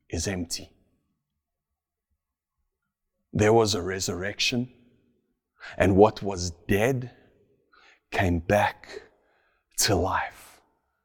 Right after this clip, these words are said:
And as a result, we can look into the life of Mary and, and recognize that for her there was a resurrection.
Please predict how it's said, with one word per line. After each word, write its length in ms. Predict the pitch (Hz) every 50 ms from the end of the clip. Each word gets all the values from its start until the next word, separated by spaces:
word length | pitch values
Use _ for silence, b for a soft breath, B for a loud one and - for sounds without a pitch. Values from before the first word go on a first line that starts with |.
| _ _ _ _ b b b b b b b _ _ _ _ _ _ -
And 100 | 113 117
as 180 | 113 113 107
a 60 | 120 117
result, 680 | 110 104 92 - 120 120 120 110 104 - - - - - - - _ _ _ _ _ _ _ _ _ _ _ _ _ _ _ _ _ _ _ _
we 140 | - 117 131
can 260 | - - 131 113 101 - B B B
look 600 | - 110 110 110 127 131 113 - - - - - b b b b b
into 600 | - 113 120 120 - - - 135 123 113 107 101 B B B B B
the 120 | 107 110 104
life 460 | 98 107 117 123 123 - - - -
of 160 | 117 98 95
Mary 560 | 104 104 107 104 110 117 113 107 104 98 98
and, 160 | 95 95 92 B B B B B
and 180 | 101 107 107 107
recognize 600 | 120 117 - - 120 110 110 113 120 113 107 101
that 120 | 107 98
for 240 | - - 110 104 101
her 320 | - - 131 135 127 123
there 160 | 110 113 113
was 220 | 113 113 117 104 120
a 80 | 113
resurrection. 1120 | 101 101 113 113 110 101 113 104 101 101 110 113 113 - - - - 104 98 95 95 -